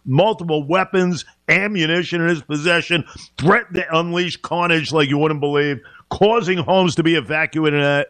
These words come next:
in that area at the time. Ten of them, by the way.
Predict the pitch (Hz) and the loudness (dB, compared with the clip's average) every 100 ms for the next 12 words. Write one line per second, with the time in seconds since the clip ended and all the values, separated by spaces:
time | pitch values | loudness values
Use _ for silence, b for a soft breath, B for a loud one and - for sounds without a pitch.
0 | - 143 139 143 139 139 139 135 110 110 | -2 0 2 0 2 2 2 0 -4 -8
1 | - 143 151 - B B - 214 285 135 | -4 -2 -2 -4 B B -2 0 2 -2
2 | 107 113 110 101 95 87 | -2 0 0 -2 -4 -4